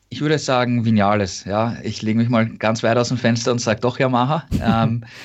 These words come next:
Speaker 1: und zwar, und zwar aus dem Grund, ähm, wenn Vinales alles auf den Punkt bekommt, dann ist er unbesiegbar fast, ja, und, und kann einen Marc Marquez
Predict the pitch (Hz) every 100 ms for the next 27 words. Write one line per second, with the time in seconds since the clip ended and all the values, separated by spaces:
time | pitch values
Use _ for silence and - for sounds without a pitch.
0 | - - - 127 120 117 113 110 101 -
1 | 120 123 117 117 - 120 131 - 127 127
2 | 123 - - - - - - 117 113 117
3 | - - _ _ _ _ 123 123 135 120
4 | 117 143 156 78 135 147 139 147 127 160
5 | 165 151 143 139 160 180 - _ _ _
6 | - 127 123 113 - - 135 139 - 151
7 | 139 - 131 117 101 101 92 - 107 123
8 | 131 120 117 117 117 113 123 113 117 113
9 | 117 117 113 113 110 123 117 -